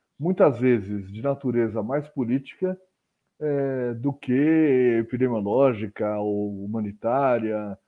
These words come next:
Isso eu, eu comento em seguida. Mas, só que o Brasil entrou tarde. Ele pensou numa, ele elegeu até, o Ministério da Saúde elegeu uma lógica semelhante a dos outros lugares,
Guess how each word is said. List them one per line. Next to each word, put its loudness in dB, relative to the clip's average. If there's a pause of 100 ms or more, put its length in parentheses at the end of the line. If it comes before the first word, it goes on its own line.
(180)
Isso -10
eu, 0
eu 0
comento 0
em -4
seguida. -6 (1160)
Mas, -2 (280)
só 0
que -8
o -8
Brasil 4
entrou -2
tarde. 2 (420)
Ele 0 (460)
pensou 0
numa, -4 (300)
ele 4
elegeu 6
até, 2
o 0
Ministério -4
da -2
Saúde -2
elegeu 0
uma -4
lógica -6 (380)
semelhante -2
a -4
dos -12
outros -10
lugares, 0